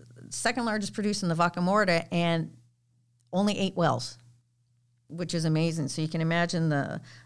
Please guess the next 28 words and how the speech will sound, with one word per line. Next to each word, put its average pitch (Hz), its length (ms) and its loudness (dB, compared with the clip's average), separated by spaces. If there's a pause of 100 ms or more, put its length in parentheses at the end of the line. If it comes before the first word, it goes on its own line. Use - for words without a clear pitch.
the 156 80 0
volume 151 460 2
that's 123 200 -4
coming 156 300 0
just 147 220 -4
from 151 200 -4
those 135 240 -4
eight 127 220 -6
wells. 147 320 -2 (880)
Now, 165 200 4
through 220 280 0
the 226 120 0
continued 214 480 2
development 170 480 2
of 160 80 2
the 156 40 0
Vaca 160 300 0
Muerta, 175 400 2 (560)
Argentina 240 720 0
has 196 240 -2
the 196 80 -4
potential 196 1120 2
to - 80 -6
become 185 380 0
less 214 200 0
dependent 196 600 -2
on 170 180 0
imports 185 600 -2